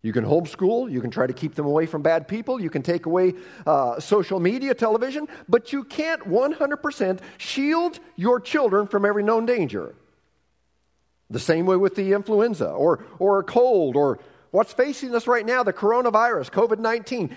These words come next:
You can social distance, you can mask up, you can glove up, you can quarantine.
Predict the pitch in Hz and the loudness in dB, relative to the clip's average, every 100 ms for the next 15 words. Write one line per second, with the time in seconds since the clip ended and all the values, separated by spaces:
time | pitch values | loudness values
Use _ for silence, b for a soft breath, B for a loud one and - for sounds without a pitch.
0 | B 180 175 147 233 214 233 208 220 - | B -4 -2 0 0 2 0 0 -2 -4
1 | 127 208 202 208 190 226 240 - 269 262 | -8 -6 -2 -2 0 0 0 -2 0 0
2 | 175 - - _ _ _ _ _ _ _ | 0 -4 -20 _ _ _ _ _ _ _
3 | _ _ _ _ _ - 208 254 233 170 | _ _ _ _ _ -4 -2 0 -2 2
4 | 220 262 247 175 107 - - _ _ _ | 4 4 4 2 0 -8 -20 _ _ _
5 | _ _ _ - 240 208 - 254 262 247 | _ _ _ -4 -2 -4 -2 2 4 2
6 | 190 180 165 127 104 78 60 | 0 -2 -2 -2 -4 -8 -14